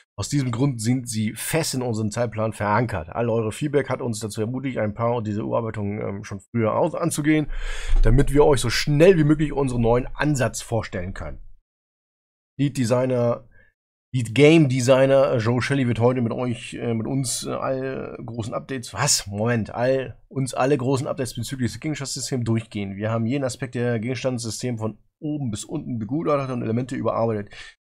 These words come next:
die unseren Ansprüchen nicht genügen, von den einzelnen Werten, die unsere Klassen betreffen, bis hin zur optischen Darstellung von Gegenständen im Inventar.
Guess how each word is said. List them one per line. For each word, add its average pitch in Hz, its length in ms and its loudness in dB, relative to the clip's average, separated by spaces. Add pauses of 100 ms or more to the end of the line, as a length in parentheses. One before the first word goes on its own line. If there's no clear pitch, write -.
(120)
die 139 60 0
unseren 117 180 0
Ansprüchen 147 540 4
nicht 156 320 6
genügen, 139 340 2
von 117 140 -6
den 120 160 0
einzelnen 127 360 -2
Werten, 160 420 2
die 127 60 0
unsere 117 280 -2
Klassen 120 280 -4
betreffen, 131 680 -2
bis 165 260 4
hin 156 200 0
zur - 260 -6
optischen 147 480 -4
Darstellung 143 420 2
von 123 160 -4
Gegenständen 139 560 -2
im 120 140 -4
Inventar. 113 680 -2